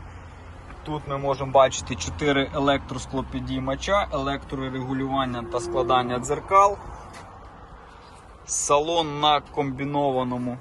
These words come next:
зашиві. Тканина плюс екошкіра. У нас є панорама, шкіряне кермо,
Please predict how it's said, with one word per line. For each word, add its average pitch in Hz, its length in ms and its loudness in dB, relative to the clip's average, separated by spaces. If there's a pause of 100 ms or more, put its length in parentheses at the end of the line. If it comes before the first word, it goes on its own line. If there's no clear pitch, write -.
(1200)
зашиві. 208 680 -2 (1000)
Тканина 147 600 0
плюс 135 480 -8
екошкіра. 190 720 -2 (1160)
У 131 80 -8
нас 135 380 4
є 131 200 -4
панорама, 127 840 4 (1200)
шкіряне 143 640 -4
кермо, 185 520 -2